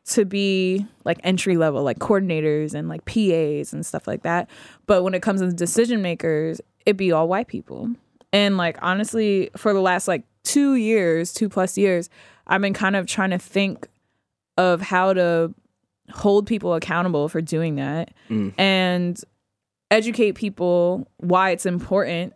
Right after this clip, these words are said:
Speaker 1: to include us in these decision makers or, like, behind the lens and stuff like that. Um, and so I finally recently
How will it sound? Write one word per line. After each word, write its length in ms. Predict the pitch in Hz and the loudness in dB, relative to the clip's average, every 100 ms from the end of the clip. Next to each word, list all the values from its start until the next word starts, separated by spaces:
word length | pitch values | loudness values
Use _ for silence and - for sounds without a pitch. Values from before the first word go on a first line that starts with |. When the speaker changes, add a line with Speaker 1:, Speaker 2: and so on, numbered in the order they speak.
| - | -6
Speaker 1:
to 200 | - 202 | -2 0
include 400 | 175 - 196 196 | -2 0 0 2
us 180 | 175 180 | 0 0
in 120 | 185 | -4
these 140 | 175 | -4
decision 380 | 170 170 175 165 | -4 -6 -4 -4
makers 380 | 160 156 160 160 | -4 -2 -2 0
or, 120 | 165 | 2
like, 180 | 160 151 | 0 -2
behind 320 | 156 156 151 | -4 -4 -4
the 60 | 151 | -4
lens 280 | 151 151 156 | -4 -4 -4
and 140 | 156 | -6
stuff 160 | - - | -6 -4
like 140 | - | -6
that. 260 | - 151 - - - - - _ - | -4 -4 -6 -16 -20 -20 -20 _ -2
Um, 600 | 185 180 175 170 165 - _ _ - | 0 2 0 0 -4 -8 _ _ -2
and 680 | 185 180 180 175 175 180 180 _ _ _ - | 2 2 2 0 0 -2 -4 _ _ _ -6
so 280 | - 196 | 2 4
I 120 | 185 175 | 4 2
finally 800 | 190 190 196 185 180 180 180 - _ | 0 0 0 0 0 0 -2 -6 _
recently 680 | 165 175 165 165 170 165 | -2 0 -2 -2 -2 -2